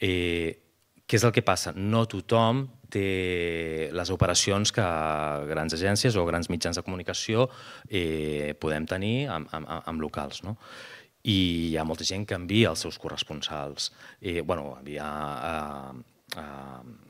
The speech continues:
no corresponsals, eh, enviats especials. I, clar, quan tu tens dos mil enviats especials a, a Israel, dels quals una gran part també volen, eh,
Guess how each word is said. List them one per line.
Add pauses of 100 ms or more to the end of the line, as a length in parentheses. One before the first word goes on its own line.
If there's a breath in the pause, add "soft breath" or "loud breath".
(120)
no
corresponsals,
eh, (220)
enviats
especials. (640 loud breath)
I,
clar,
quan
tu
tens (480)
dos
mil
enviats
especials
a,
a
Israel,
dels
quals
una
gran
part
també
volen,
eh,